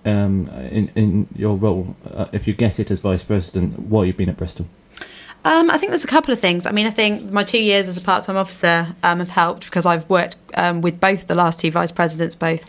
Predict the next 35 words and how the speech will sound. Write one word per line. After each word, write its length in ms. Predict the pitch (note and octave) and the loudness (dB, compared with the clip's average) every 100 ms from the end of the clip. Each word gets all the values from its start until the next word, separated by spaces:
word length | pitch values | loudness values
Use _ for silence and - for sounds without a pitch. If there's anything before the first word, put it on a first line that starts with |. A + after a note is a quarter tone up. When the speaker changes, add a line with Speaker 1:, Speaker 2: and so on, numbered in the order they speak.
| - - - | -20 -14 -6
Speaker 2:
Nick 120 | F3+ | -2
Barnett 280 | E3+ E3 E3+ | 0 0 2
and 320 | E3+ E3+ E3 | 0 0 -4
Hannah 280 | - E3+ E3 | -2 0 2
Isaacs, 580 | F3 F#3 F3 - - - - - - - | 2 2 0 -4 -6 -16 -16 -18 -18 -2
um, 260 | F3 E3+ F3 | 2 4 2
and 100 | F3+ | 0
that's 140 | F#3 | 0
given 200 | F#3 F3 | -2 -2
me 120 | F3+ E3+ | 0 2
an 60 | |
insight 380 | F3 F3 E3+ - | 0 0 0 0
into 140 | E3 | -2
the 80 | - | -2
work 220 | F3 F3+ | 2 2
that 100 | - | 0
they 140 | - D#3+ | -4 -2
do. 320 | E3 D#3+ E3 - - - - | 0 0 0 -6 -20 -8 0
Um, 320 | F#3 F3+ F3+ | 2 4 2
but 140 | G3 | 2
also 320 | A3+ G#3+ - | 0 0 2
as 320 | F#3 F3+ F3 F3 | 2 2 0 -4
a 60 | |
student 340 | F3 G3 F#3 E3+ | -2 -2 -2 0
who 80 | |
has 160 | F3+ E3+ | 2 4
a 140 | F3+ | 2
part-time 480 | F3+ G3+ F#3 F#3 F3+ | 2 2 2 2 0
job 260 | F#3+ F3 F3 | 4 4 4
and 160 | F3 | 2
is 80 | F3 | 2
a 40 | F3+ | 2
member 220 | F3 E3+ | 0 0
of 60 | |
societies 760 | E3+ - F3+ F3 F3 E3 E3+ | -4 0 0 2 0 2 0